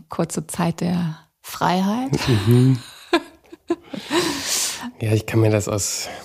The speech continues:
Speaker 2: Sch-, Scham mich, mir, mich selbst nicht anhören, aber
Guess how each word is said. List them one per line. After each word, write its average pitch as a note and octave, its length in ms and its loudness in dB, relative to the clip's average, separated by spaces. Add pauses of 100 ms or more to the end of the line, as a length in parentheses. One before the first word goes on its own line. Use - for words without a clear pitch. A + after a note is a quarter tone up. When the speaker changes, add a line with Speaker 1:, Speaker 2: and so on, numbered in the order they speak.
(380)
Speaker 2:
Sch-, A2 320 -8
Scham G#2+ 640 0 (1300)
mich, - 260 -2
mir, G#2+ 340 2
mich G2+ 440 -2
selbst G#2 400 -2
nicht A2 200 -2
anhören, G#2 640 4
aber G2 480 -2